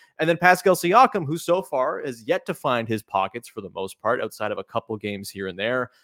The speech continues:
That's still an ongoing process, but I think Darko is giving all of these guys, O G Anunoby included as well,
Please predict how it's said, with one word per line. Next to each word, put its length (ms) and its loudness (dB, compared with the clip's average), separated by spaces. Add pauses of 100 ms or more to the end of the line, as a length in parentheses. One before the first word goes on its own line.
(140)
That's 200 -2
still 200 2
an 60 0
ongoing 420 0
process, 540 0
but 160 -2
I 80 4
think 300 -8
Darko 480 2
is 100 -6
giving 560 -2 (360)
all 260 8
of 140 6
these 200 0
guys, 420 -2
O 140 0
G 140 -2
Anunoby 440 0
included 400 -4
as 120 -8
well, 460 0